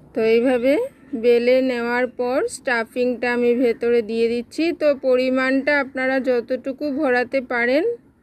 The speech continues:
উম, ভেঙে না যাওয়ার মতো ততটুকু আপনারা ভরিয়ে দিবেন। তো এইভাবে ভরিয়ে দিয়ে শুধু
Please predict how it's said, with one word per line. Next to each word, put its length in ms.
উম, 260
ভেঙে 520
না 280
যাওয়ার 380
মতো 340
ততটুকু 520
আপনারা 420
ভরিয়ে 400
দিবেন। 280
তো 100
এইভাবে 400
ভরিয়ে 540
দিয়ে 400
শুধু 340